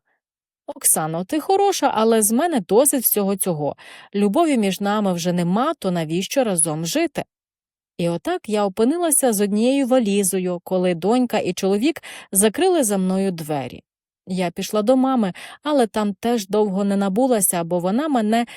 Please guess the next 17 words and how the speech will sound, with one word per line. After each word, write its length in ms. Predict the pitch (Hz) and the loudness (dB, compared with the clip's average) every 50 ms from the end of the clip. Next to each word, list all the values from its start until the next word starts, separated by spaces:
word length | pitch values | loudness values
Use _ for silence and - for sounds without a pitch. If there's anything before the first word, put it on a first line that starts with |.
| - - _ - | -20 -20 _ -2
не 120 | 247 269 | -2 0
підтримувала, 800 | - 302 302 - - 349 370 339 302 226 196 190 180 165 160 - | 0 0 -4 -2 0 0 0 0 0 0 0 0 2 0 -2 -2
а 100 | - 170 | -2 -2
лиш 260 | 185 196 240 285 - - | 0 2 0 0 -2 -4
перелічувала 720 | - - 190 190 185 196 277 277 - 247 214 208 202 202 | -4 0 0 2 2 2 0 -2 -2 -2 -2 0 0 0
помилки, 580 | - 214 214 233 254 262 - - 196 180 165 - - - - - - _ | -2 0 2 2 2 0 -2 -2 -2 -2 -2 -4 -6 -16 -18 -20 -8 _
які 260 | 202 196 190 233 226 | -4 -2 0 2 2
я 100 | 214 202 | 2 0
вчинила 580 | 190 - - 208 202 226 302 320 269 196 156 - - | 0 -2 -2 0 0 2 2 2 0 -2 -2 -2 -2
у 80 | - 180 | -2 0
вихованні 580 | 190 196 - - 247 262 330 339 294 233 185 | 0 0 2 2 2 2 2 0 0 -2 -2
доньки 580 | 156 156 170 202 269 320 330 294 - 262 247 247 - _ | -2 -2 0 0 0 0 -2 -6 -4 -6 -6 -6 -6 _
та 220 | - 269 330 330 | -4 -2 0 0
у 120 | 277 240 226 | 0 0 0
стосунках 720 | - - - 175 175 - 202 208 214 - - 190 185 - | -4 -4 -2 -2 -2 0 0 -2 -2 -2 -4 -6 -6 -8
з 160 | - - - | -12 -12 -10
чоловіком. 760 | - - 190 190 196 185 156 - 139 143 - - 139 131 120 | -4 -2 -2 0 0 -2 -4 -6 -10 -10 -8 -10 -10 -10 -10